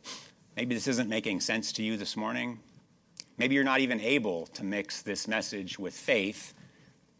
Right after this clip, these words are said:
because you've never received Christ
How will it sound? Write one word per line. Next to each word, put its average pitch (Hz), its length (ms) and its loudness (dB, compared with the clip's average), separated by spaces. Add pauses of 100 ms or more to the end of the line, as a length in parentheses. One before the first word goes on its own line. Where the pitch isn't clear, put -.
(460)
because 98 240 -4
you've 104 120 0
never 104 240 2
received 98 680 2
Christ - 600 0